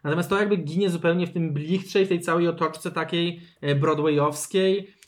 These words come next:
która no jest jako, czyli no jest, jest ciekawa, ale jakby no powinna być dodatkiem. Ona w pewnym momencie staje się jakby takim na, na pierwszym planie się po prostu rzu-, rzuca.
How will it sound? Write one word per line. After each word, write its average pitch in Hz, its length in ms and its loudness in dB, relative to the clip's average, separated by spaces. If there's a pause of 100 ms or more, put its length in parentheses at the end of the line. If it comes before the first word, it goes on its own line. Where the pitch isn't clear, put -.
(200)
która 175 240 -4
no 190 160 -2
jest 220 340 2
jako, 202 220 4
czyli 180 220 2
no 170 80 -2
jest, 196 460 0
jest 180 220 -2
ciekawa, 139 480 -2
ale 151 160 0
jakby 180 140 -2
no 190 100 -2
powinna 190 360 -2
być 190 120 -4
dodatkiem. 220 580 2
Ona 151 120 -2
w 165 80 -4
pewnym 180 120 -2
momencie 185 200 -2
staje 185 200 0
się 190 80 0
jakby 190 180 2
takim 190 160 -4
na, 185 140 0
na 185 140 -2
pierwszym 208 400 -2
planie 220 280 0
się 139 80 -4
po 117 80 -4
prostu 110 280 -6
rzu-, 110 260 -8
rzuca. 120 560 -8